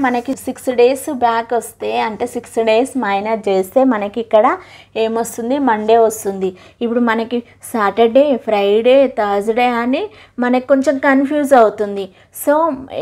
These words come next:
అప్పుడు ఏం చేయాలి అని అంటే సెవెన్ డేస్ అన్నాను చెప్పాను కదా ఒక వీక్కి, సెవెన్లో సిక్స్ పోతే మనకి మిగిలింది ఎంత, వన్ డే, అవునా? ఆ వన్ డేని ఇక్కడ యాడ్ చేయండి.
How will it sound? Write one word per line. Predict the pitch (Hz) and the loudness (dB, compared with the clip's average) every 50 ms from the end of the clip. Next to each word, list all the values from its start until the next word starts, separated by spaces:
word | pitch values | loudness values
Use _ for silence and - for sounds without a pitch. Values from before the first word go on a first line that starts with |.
| 165 - - | -4 -2 -2
అప్పుడు | 254 - - 269 262 262 | -4 -2 2 2 4 4
ఏం | 277 294 285 285 | 4 2 -2 -2
చేయాలి | 302 294 277 269 262 254 240 240 240 233 | 0 0 2 2 2 2 2 2 0 0
అని | 233 233 226 | -2 -2 -2
అంటే | 233 226 - 269 330 339 - - _ _ _ - - | -4 -2 -2 -4 -4 -4 -8 -18 _ _ _ 0 2
సెవెన్ | 277 269 262 277 294 285 277 | 2 4 4 2 2 4 4
డేస్ | 269 269 277 277 285 285 269 | 4 4 2 0 -2 -2 0
అన్నాను | 262 254 254 262 262 254 - 269 | 0 0 0 0 0 -2 -2 -4
చెప్పాను | 254 262 - 262 262 254 254 254 247 | -6 -4 -4 -4 -2 -2 0 0 0
కదా | 240 247 240 240 240 233 | 0 2 2 2 2 2
ఒక | 233 254 233 226 | 0 -2 -2 -2
వీక్కి, | 233 240 240 - - 254 240 233 233 - - - _ - - | -4 -6 -6 -8 -8 -6 -6 -6 -8 -10 -16 -20 _ -2 2
సెవెన్లో | 277 262 262 269 277 277 285 285 285 277 277 | 2 4 4 4 2 2 2 0 0 0 -2
సిక్స్ | 277 262 - - - 269 262 277 | -6 -8 -6 -6 -6 -4 -2 0
పోతే | 269 262 262 277 262 262 | 0 0 0 0 0 0
మనకి | 254 254 247 240 262 240 247 | 0 -2 -4 -4 -4 -4 -2
మిగిలింది | 240 233 262 262 262 269 262 262 247 240 | 0 0 0 2 2 2 2 2 2 0
ఎంత, | 247 240 - 311 339 277 226 | 0 0 -2 -2 0 2 2
వన్ | 208 208 208 214 208 | 2 2 2 0 -2
డే, | 208 175 - 240 240 220 | -2 -2 -2 -4 -2 -2
అవునా? | 220 220 214 233 285 330 - - - - - - 339 | -2 -2 -2 -4 -6 -6 -8 -14 -20 -14 -6 -2 0
ఆ | 311 320 | 2 2
వన్ | 311 311 311 311 | 2 0 0 0
డేని | 311 320 311 311 311 311 | 0 0 0 -2 -4 -4
ఇక్కడ | - 311 320 302 285 | -4 0 2 4 4
యాడ్ | 285 302 262 - - - | 4 2 0 -2 -4 -2
చేయండి. | 330 294 240 226 220 220 214 226 | 0 0 0 0 0 0 0 0